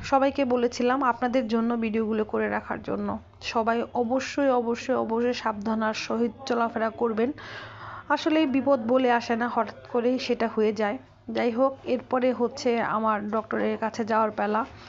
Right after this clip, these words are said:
আমাদের হচ্ছে অ্যাপয়েন্টমেন্ট তো কালকে নেওয়া ছিল, আমার সিরিয়াল নাম্বার এক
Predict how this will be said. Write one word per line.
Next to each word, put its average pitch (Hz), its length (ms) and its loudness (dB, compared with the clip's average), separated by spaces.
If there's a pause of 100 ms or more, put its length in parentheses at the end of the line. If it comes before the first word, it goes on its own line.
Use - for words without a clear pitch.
(300)
আমাদের 233 420 2
হচ্ছে 240 220 -2
অ্যাপয়েন্টমেন্ট 233 480 0
তো 240 100 -2
কালকে 220 340 0
নেওয়া 226 220 0
ছিল, 240 200 -4
আমার 262 180 0
সিরিয়াল 226 360 0
নাম্বার 220 340 0
এক 214 160 0